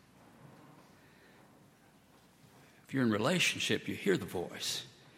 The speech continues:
And we struggle today because there are just so many voices. Voices from our past whispering that we're not good enough, whispering that we're not smart enough, whispering that, that shame that robs our self-esteem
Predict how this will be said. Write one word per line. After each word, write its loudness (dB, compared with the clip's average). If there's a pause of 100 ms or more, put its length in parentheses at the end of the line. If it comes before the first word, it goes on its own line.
(360)
And 4
we 6
struggle 6
today 8
because 6
there 6
are 6
just 6
so 8
many 8
voices. 4 (1400)
Voices 4
from 6
our 10
past 2
whispering 4
that 4
we're 0
not 4
good 4
enough, 4
whispering 4
that 6
we're 0
not 2
smart 4
enough, 2
whispering 2
that, 6 (580)
that 2
shame 10 (760)
that 0
robs 6
our 6
self-esteem 2